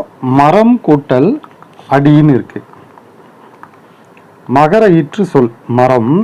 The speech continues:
வருமொழியோடு புணரும் போது மகரம் கெட்டு, இந்த இடத்துல இம்மு வந்து கெட்டுடும். மகரம் கெட்டு உயிர் ஈராய் நின்று,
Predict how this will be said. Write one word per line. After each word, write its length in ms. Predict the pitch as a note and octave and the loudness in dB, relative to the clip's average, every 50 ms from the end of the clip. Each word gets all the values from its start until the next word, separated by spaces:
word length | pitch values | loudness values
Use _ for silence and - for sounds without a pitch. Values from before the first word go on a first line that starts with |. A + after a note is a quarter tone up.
| C4 - - - - - - - - - - - - B2 | -4 -8 -16 -20 -20 -20 -20 -20 -20 -20 -16 -8 -4 0
வருமொழியோடு 720 | C#3+ D#3+ F3+ A#3+ A3 G#3+ G3+ F#3 E3+ E3 D#3+ D#3+ D#3+ F3 E3+ - | 0 2 2 2 2 2 2 4 4 4 4 2 2 0 0 -2
புணரும் 340 | - C3 C#3 B2+ C3 B2 A2 A2 | -2 0 0 0 0 0 -2 -2
போது 180 | A2 A2 C#3 G#3+ C#4 - - B2+ | -2 -2 -2 -2 -2 -2 -2 -2
மகரம் 360 | C3 C3+ E3 D#3 D#3 D3+ D3+ D3 - | 0 0 2 0 0 0 -2 -2 -4
கெட்டு, 300 | A#2 A2+ - - - A2 - - | -6 -6 -6 -8 -10 -10 -6 -2
இந்த 120 | C3+ C#3+ C#3+ C#3 | -2 0 0 0
இடத்துல 280 | B2+ A#2+ - D#3+ G#3+ D4+ - - B2+ | -2 -2 -4 -4 -4 -4 -4 -4 -2
இம்மு 180 | C#3 D3+ D3 B2+ A2+ | -2 0 0 0 -2
வந்து 160 | B2+ D3 F#3+ - | -2 -4 -6 -8
கெட்டுடும். 360 | - G2+ - - - B2 - - - A2+ | -8 -10 -8 -8 -10 -10 -10 -10 -8 -6
மகரம் 440 | A#2 A#2 A#2 C3 C3+ C3+ C#3+ D3+ D#3 D#3 - | -6 -4 -2 -2 -2 0 -2 -2 -4 -6 -8
கெட்டு 400 | A#2 G#2+ - - - - A#2 G#2+ G#2+ B2 D#3 G3 A#3+ - - - - - - - - - - - - - _ - - - - _ _ _ _ _ - - - - - _ - _ _ _ - _ - - - _ _ - - - - - - - - - - - - - - - - - - C#3 E3 | -8 -8 -8 -10 -8 -6 -6 -4 -2 -2 -2 -4 -4 -8 -16 -20 -20 -20 -20 -20 -20 -20 -20 -20 -20 -20 _ -20 -20 -20 -20 _ _ _ _ _ -20 -20 -20 -20 -20 _ -20 _ _ _ -20 _ -20 -20 -20 _ _ -20 -20 -20 -20 -20 -20 -20 -20 -20 -20 -20 -20 -20 -20 -20 -20 -10 -4 0 0
உயிர் 380 | F#3+ F#3+ G#3 A#3+ C#4 D#4+ F4+ E4+ - - _ _ _ - D#3 D#3 F#3 G#3+ A#3 | 2 4 4 4 4 2 0 -4 -10 -20 _ _ _ -10 -4 0 2 4 4
ஈராய் 380 | A#3 A3 G#3 G3+ A3 B3 D#4+ F4 - - - - - - _ _ - | 4 4 4 4 2 2 0 -6 -10 -14 -20 -20 -20 -20 _ _ -4
நின்று, 420 | - D3+ D#3+ E3+ F3 C#3 C3 B2+ | 0 2 2 2 2 2 0 -2